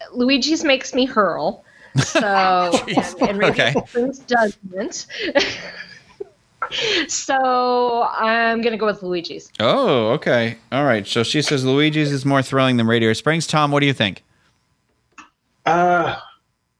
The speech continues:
Speaker 3: Craig makes a good argument for Luigi's. I mean, that it's, that's a tough one. I, y-, y-, it's tougher than you would think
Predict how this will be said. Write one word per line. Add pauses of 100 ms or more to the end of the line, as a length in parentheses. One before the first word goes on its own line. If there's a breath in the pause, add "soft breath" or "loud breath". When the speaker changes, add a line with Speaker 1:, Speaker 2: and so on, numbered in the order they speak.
(920)
Speaker 3:
Craig
makes
a
good
argument
for
Luigi's.
I
mean, (200)
that (500)
it's, (2750)
that's
a
tough
one.
I,
y-, (280)
y-,
it's
tougher
than
you
would
think